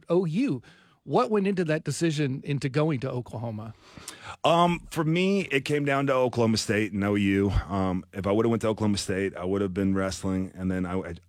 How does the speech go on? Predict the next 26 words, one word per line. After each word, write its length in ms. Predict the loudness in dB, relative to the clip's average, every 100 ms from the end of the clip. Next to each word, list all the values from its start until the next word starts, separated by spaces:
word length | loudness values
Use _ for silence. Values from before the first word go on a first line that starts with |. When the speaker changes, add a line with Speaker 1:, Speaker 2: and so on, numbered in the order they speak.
| _
Speaker 2:
I 180 | -8 -4
ended 200 | -2 0
up 120 | -4
choosing, 760 | -4 -4 -2 -2 -2 -2 -2 -2
or 80 | -6
choosing 720 | -4 -2 0 0 0 0 -4 -10
to 100 | -4
go 120 | -2
to 80 | 0
O 140 | 0
U 340 | 0 0 0
to 100 | -4 -6
play 180 | -4
football. 560 | -4 -4 -6 -6 -6 -8 -14 -20 -20 -18 -4
And 120 | -2
it's 380 | -2 -4 -12 -6
ironic 480 | 0 2 4 4 4
that 140 | 2 0
I 100 | 2
ended 180 | 0
up 200 | 0 0
wrestling 400 | -2 -2 0 0
at 120 | 0 -2
Oklahoma 640 | -2 -2 -2 0 -2 -2
anyways, 520 | 0 0 -2 -6 -10
but 280 | -8 -8